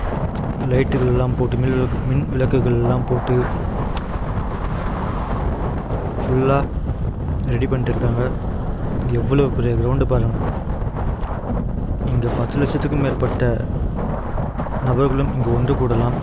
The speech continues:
அவ்வளவு பிரம்மாண்டமான ஒரு திடல் இது. தமிழ்நாடு முழுவதும் இங்கே வர இருக்காங்க தொண்டர்கள், பாமகவை சேர்ந்த தொண்டர்கள். அதற்கான பணிகள்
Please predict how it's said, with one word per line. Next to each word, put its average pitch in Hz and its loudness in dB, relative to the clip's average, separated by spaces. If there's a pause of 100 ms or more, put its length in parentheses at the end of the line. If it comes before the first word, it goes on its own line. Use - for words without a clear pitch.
அவ்வளவு 139 2
பிரம்மாண்டமான 127 2 (180)
ஒரு 120 0
திடல் 123 2
இது. 117 2 (3000)
தமிழ்நாடு 135 2
முழுவதும் 143 4
இங்கே 123 2
வர 117 2
இருக்காங்க 120 2
தொண்டர்கள், 120 2 (580)
பாமகவை 123 2
சேர்ந்த 120 0
தொண்டர்கள். 117 0 (1900)
அதற்கான 120 0
பணிகள் 127 0